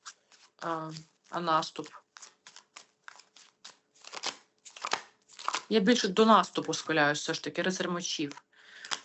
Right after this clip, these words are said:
Тобто рух з цієї сторони, того що у нас паде четвірка мечів. Але все одно я вважаю, що,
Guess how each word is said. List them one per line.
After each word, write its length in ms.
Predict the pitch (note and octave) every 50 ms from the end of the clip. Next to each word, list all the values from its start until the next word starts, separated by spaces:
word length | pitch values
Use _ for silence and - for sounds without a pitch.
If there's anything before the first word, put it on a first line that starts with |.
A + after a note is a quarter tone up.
| _ - -
Тобто 240 | - D#3+ - - F#3
рух 140 | F#3 F#3 F#3
з 100 | - -
цієї 260 | G3 F#3+ F3+ E3+ F#3
сторони, 340 | F3+ - - E3 - E3 D3+
того 220 | E3 E3 E3+ F3+
що 140 | F3+ - F#3
у 40 | F#3
нас 140 | G3 G3+
паде 220 | - - F3 E3 F3
четвірка 440 | F3 - - - F3 E3 - - D3
мечів. 440 | D3 D3 - - - - - - _ _ _ _ _ _ _ - - _ - - - - _ _ _ _ - - - - _ _ - - - - - _ - - - - _ _ _ - - - - -
Але 120 | - A3+ A3+
все 160 | - - B3+
одно 220 | B3 G3 A#3 C4
я 80 | D4 D4
вважаю, 440 | A#3+ A3+ A3 G3 A3 A3 A#3 A#3+ A3+
що, 640 | A3+ - - A3 G#3+ G#3 G3+ G3+ G3 G3 G3 G#3 -